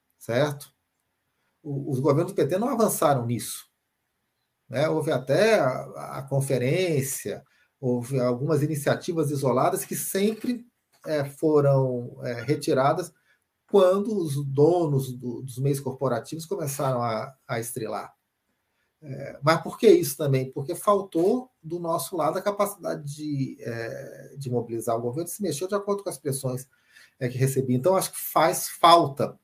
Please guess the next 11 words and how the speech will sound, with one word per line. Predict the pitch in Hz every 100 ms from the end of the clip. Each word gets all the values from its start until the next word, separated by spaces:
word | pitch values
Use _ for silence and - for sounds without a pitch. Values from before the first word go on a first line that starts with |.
| _ -
a, | 135 123 117 131 110 113 117
a, | - - - -
a | 143
nossa | 143 151 170 170
mobilização. | 180 175 190 202 - 139 135
A |
gente | 143
não | 180
pode | 190 180 180
esperar | - - 143 135 139
que | 147 139 -